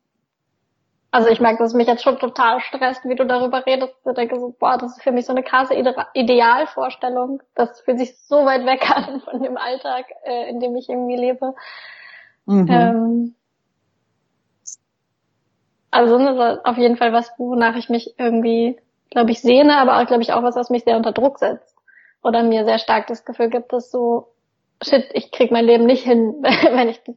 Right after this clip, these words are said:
Speaker 1: irgendwie nicht schaffe. Oder ich hab schon eher, sag, mein, ich glaub, mein Gefühl ist schon eher so, oh, ich muss irgendwie reagieren, ich muss irgendwie Entscheidungen treffen. Ähm, und ich find's super schwer, an diesem Punkt anzukommen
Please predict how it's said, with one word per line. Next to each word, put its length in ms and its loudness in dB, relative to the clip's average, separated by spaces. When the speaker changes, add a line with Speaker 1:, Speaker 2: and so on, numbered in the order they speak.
Speaker 1:
irgendwie 260 -6
nicht 220 -8
schaffe. 340 -6
Oder 80 2
ich 100 -2
hab 120 0
schon 260 -2
eher, 480 2
sag, 100 -6
mein, 540 -4
ich 80 -16
glaub, 260 -8
mein 200 0
Gefühl 240 2
ist 100 2
schon 220 0
eher 340 4
so, 260 0
oh, 220 0
ich 100 -2
muss 160 -4
irgendwie 420 2
reagieren, 500 2
ich 100 -4
muss 160 -4
irgendwie 320 0
Entscheidungen 540 0
treffen. 520 -4
Ähm, 500 -2
und 120 -2
ich 80 -10
find's 180 4
super 240 4
schwer, 320 -2
an 180 -4
diesem 220 -8
Punkt 300 -2
anzukommen 1000 -2